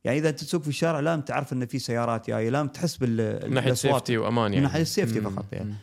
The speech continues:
Speaker 1: آه، إذا كنت indoor البس سماعات، ما عندك مشكلة. طالع تلفزيون، طالع فيديو، طالع أفلام، ما عندك مشكلة.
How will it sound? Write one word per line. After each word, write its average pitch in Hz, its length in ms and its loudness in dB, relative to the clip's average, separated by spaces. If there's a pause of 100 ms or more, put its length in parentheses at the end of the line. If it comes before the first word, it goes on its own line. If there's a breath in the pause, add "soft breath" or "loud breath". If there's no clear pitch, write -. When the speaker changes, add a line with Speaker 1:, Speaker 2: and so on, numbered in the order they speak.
(340 soft breath)
Speaker 1:
آه، 131 200 4
إذا 180 200 4
كنت 208 240 2
indoor 208 460 6 (160)
البس 254 260 2
سماعات، 165 380 -2
ما 139 80 0
عندك 101 220 -2
مشكلة. 95 280 -4
طالع 202 300 2
تلفزيون، 143 400 -2
طالع 117 260 2
فيديو، 127 360 0
طالع 110 340 0
أفلام، 120 420 0
ما 131 80 0
عندك 113 260 -6
مشكلة. 107 280 -12